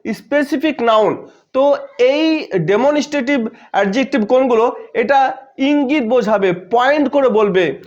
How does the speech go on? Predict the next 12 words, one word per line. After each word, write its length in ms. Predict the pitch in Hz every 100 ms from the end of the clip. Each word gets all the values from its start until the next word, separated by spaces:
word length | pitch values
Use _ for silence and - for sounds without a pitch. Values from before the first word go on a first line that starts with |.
| - -
পয়েন্ট 340 | 254 294 311
আউট 220 | 320 277 -
করবে, 400 | 240 208 196 180
নির্দিষ্ট 600 | 196 277 233 311 302 311
করে 220 | 277 254
বোঝাবে, 560 | 214 202 208 190 165 -
ইঙ্গিত 500 | 262 285 254 311 311
করবে 420 | 254 233 202 180 - - - -
এবং, 360 | 202 240 294 330 - - -
আহ, 420 | 185 196 196 196
শনাক্ত, 580 | 190 - 277 311 - 202
মানে 280 | 208 240